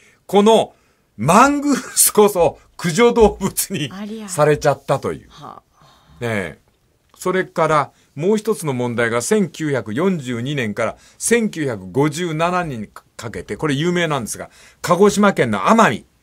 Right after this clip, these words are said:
Speaker 2: はい。
Speaker 1: これに、ハブとクマネズミ対策として、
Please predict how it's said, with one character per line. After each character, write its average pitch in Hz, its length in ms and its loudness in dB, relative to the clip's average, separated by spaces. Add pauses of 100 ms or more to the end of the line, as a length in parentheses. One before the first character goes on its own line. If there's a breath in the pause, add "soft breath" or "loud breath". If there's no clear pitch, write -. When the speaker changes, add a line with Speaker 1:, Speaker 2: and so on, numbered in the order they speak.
Speaker 2:
は 143 200 -20
い。 131 100 -20 (720)
Speaker 1:
こ 160 100 0
れ 180 120 2
に、 196 300 4 (500)
ハ 233 300 0
ブ 185 180 2
と 135 380 0
ク - 180 -4
マ 240 200 6
ネ 226 160 2
ズ 196 120 -2
ミ 208 160 2
対 196 260 2
策 143 260 -2
と 120 140 -2
し - 120 -8
て、 135 220 2